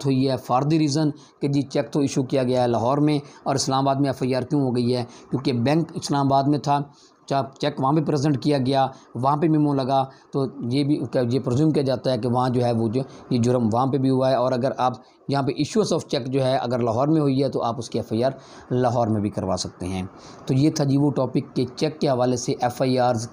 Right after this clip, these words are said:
कहाँ हो सकती है। ये एक, अ, मेरे ख़्याल के मुताबिक कि ये एक वाहिद मुकदमा है जिसकी ऑप्शन दी गई है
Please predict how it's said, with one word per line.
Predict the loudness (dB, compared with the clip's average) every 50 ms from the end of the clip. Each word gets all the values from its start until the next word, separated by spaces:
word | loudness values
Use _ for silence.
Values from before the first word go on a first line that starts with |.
| -14 -8 -4
कहाँ | -2 0 2 2
हो | 2 2 0
सकती | -2 -4 -6 -8 -4 -2 0 2 2
है। | 2 2 0 0 -4 -12 -20 -20 -20 -6 -2 0
ये | 2 4 4 4
एक, | 2 2 0 0 0 -2 -2
अ, | -2 -2 -4 -6 -16 -20 -12 -4 -2 0 0 2 2 2 2
मेरे | 2 2 2 4 4 4 2 2
ख़्याल | 2 2 0 0 0 0
के | -2 -2
मुताबिक | -2 -2 -2 -2 -2 -2 -4 -4 -4
कि | -6 -6
ये | -4 -2 -2 -2 -2
एक | -4 -4
वाहिद | -4 -2 0 2 2
मुकदमा | 2 0 0 -2 -2 0 0 2
है | 2 0 0
जिसकी | -2 -2 -6 -6 -2 -2 -2
ऑप्शन | 0 0 -2 -2 0 0 2 2 4
दी | 2 2
गई | 2 2 2 2 2
है | 0 0 -2